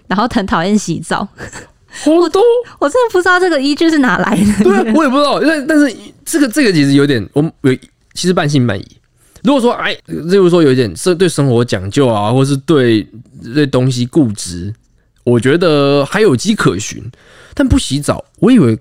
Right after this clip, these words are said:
Speaker 2: 有些狗狗其实本来就不是很喜欢洗澡。
Speaker 1: 大部分的狗狗都不爱洗澡吧？
Speaker 2: 它好像蛮喜欢去洗澡的，不知道是因为洗澡的小姐姐比较漂亮，还是怎么样。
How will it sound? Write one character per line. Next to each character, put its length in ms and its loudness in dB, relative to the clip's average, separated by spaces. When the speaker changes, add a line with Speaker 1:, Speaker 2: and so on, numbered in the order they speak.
Speaker 2:
有 100 0
些 160 2
狗 180 -4
狗 160 -2
其 140 -6
实 80 -8
本 160 -8
来 80 -12
就 80 -2
不 140 -6
是 100 -2
很 100 0
喜 80 -8
欢 80 -8
洗 140 -10
澡。 100 -8
Speaker 1:
大 60 -6
部 60 -10
分 120 -4
的 80 -2
狗 140 -4
狗 100 -4
都 120 -2
不 80 -8
爱 120 -2
洗 160 -6
澡 200 -8
吧？ 280 -10
Speaker 2:
它 240 -4
好 120 2
像 160 2
蛮 160 2
喜 60 2
欢 80 4
去 60 4
洗 200 -4
澡 280 -4
的， 60 -2
不 100 -2
知 40 2
道 60 0
是 80 0
因 60 4
为 40 4
洗 140 -2
澡 140 0
的 40 0
小 140 2
姐 100 0
姐 120 0
比 80 2
较 100 4
漂 160 2
亮， 140 0
还 160 -2
是 160 -4
怎 120 0
么 80 0
样。 300 0